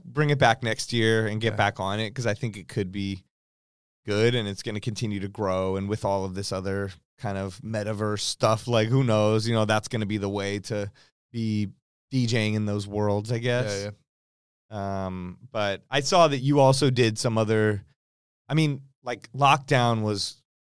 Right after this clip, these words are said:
Speaker 1: crazy for, as a D J and producer, for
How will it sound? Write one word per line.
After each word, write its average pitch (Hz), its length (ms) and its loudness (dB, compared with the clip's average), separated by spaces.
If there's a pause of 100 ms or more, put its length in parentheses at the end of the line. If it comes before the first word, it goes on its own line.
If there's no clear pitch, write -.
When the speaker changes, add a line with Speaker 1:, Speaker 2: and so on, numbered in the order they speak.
Speaker 1:
crazy 98 440 -8
for, 92 380 -6
as 101 180 -4
a 98 60 -6
D 113 220 -6
J 87 260 -4
and 85 100 -12
producer, 98 600 -4
for - 140 -10